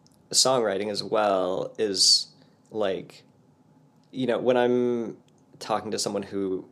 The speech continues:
is in trying to learn more about composition, um, and say, like, a kid who's, like, uh, writing music for the first time, um, it, sometimes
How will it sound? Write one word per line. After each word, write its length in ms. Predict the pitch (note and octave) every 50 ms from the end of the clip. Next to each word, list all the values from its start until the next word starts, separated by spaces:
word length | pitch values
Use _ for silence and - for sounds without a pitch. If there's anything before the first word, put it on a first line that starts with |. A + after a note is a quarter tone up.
| _ -
is 540 | - G2 F#2 F2+ F2 - - - - - - - _ _ _ _ _ _ _ _ _ _ _ _ _ _ _ -
in 100 | G#2+ A#2 -
trying 280 | - - A2 G#2 G2+ G2
to 100 | G#2 G2+ G2 G2 G2+ - -
learn 560 | - A2+ A2+ A#2 A#2 A#2 A#2 A2 A2 G#2+ G#2+
more 140 | G#2+ G#2 G2+
about 260 | G2 G2+ G2 F2 -
composition, 1120 | - - - G2 - - G2 F#2 G2 G2+ - - G2+ F#2+ F#2+ F#2+ F#2 F#2 F#2 F#2+ F#2+ G2 G2 - - - - - _ _ _ _ _ _ -
um, 580 | - G2+ G#2 G2 F#2+ F#2 F#2+ - - - - - - _ _ _ _ _ _ _ _ _ _ _ _ -
and 480 | - G#2+ A2+ A2 G#2 G2+ G2+ - - -
say, 140 | - G#2 F#2
like, 200 | F2+ F#2+ F#2 -
a 60 | G2
kid 600 | - - - G2 F#2 F2+ D#2 - - - - - -
who's, 180 | G2 F#2+ -
like, 340 | - - - - - - - - - _ _ _ _ _ _ _ _ _ _ _ _ -
uh, 180 | A#2+ A2 - -
writing 1080 | A2+ A2 A2 G#2 G#2+ G2+ G#2+ G2+ G2+ G2 F#2+ F#2 F#2 F#2+ F#2+ G2 G2 G2 F#2+ - - - _ _ _ - - A#2 A2+ -
music 380 | B2+ A#2 A2 G#2+ G2 G#2+ G2+ -
for 60 | A2
the 80 | G2+ G2+
first 240 | - F#2+ - -
time, 480 | - - F2 D2 - C2+ D2 D2 - - _ _ -
um, 440 | A2 A2 G2 E2 D2+ C#2+ D2 - - - - - _ _ _ _ _ _ _ _ _ _ -
it, 360 | - G2+ A#2 A2+ G#2 - - -
sometimes 1120 | - - - B2 A#2+ A#2 - - B2 A2+ A2+ G#2+ G#2 G2+ F#2+ - - - - - - -